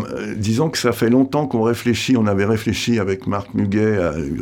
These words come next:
toute une évolution des plages. On avait fait un rapport qu'on a, qui, qui était quelque chose de juste qu'on donnait aux gens. On, voilà, et,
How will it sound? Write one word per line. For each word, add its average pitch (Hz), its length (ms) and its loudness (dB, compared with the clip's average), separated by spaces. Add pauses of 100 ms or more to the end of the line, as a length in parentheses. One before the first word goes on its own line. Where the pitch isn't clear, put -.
(100)
toute 135 180 0
une 113 140 4
évolution 107 560 0
des 95 100 0
plages. 101 560 0
On 90 80 0
avait 85 220 0
fait 92 160 -6
un 85 160 0
rapport 92 520 0
qu'on 85 200 -4
a, 78 120 -4 (320)
qui, 101 180 -8
qui 101 120 -6
était 98 180 -2
quelque 95 140 -6
chose 110 240 -2
de 95 100 -2
juste 107 300 -4
qu'on 98 160 -4
donnait 104 320 2
aux 113 80 0
gens. 110 340 -2
On, 76 120 -4 (680)
voilà, 101 240 0
et, 69 320 -2